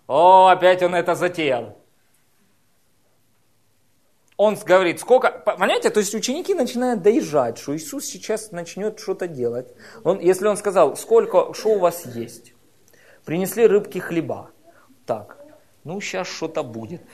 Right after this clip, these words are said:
И тут Иисус начинает двигаться в вере. Он начинает говорить. Что начинает говорить? «Велите им возлечь».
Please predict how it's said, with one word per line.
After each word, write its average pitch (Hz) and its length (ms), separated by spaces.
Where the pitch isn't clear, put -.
И - 80
тут 294 220
Иисус 269 300
начинает 233 540
двигаться 226 580
в 156 140
вере. 185 680
Он 190 160
начинает 214 560
говорить. 208 580
Что - 640
начинает 127 460
говорить? 101 360
«Велите 220 960
им 196 520
возлечь». 196 1080